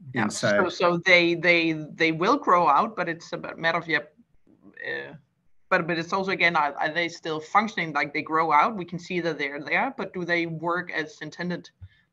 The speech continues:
Speaker 1: Like,
Speaker 2: Yeah.
Speaker 1: we, we really don't know. Yeah.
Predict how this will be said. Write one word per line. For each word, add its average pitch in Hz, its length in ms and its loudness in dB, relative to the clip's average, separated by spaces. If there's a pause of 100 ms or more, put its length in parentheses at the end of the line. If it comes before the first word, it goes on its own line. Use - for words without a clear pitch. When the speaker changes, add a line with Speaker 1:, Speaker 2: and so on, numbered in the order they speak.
Speaker 1:
Like, 160 80 -10
Speaker 2:
Yeah. 98 100 -8
Speaker 1:
we, 170 300 -6 (1120)
we 165 220 -6 (380)
really 156 320 -6
don't 143 200 -8
know. 135 220 -10 (420)
Yeah. - 120 -14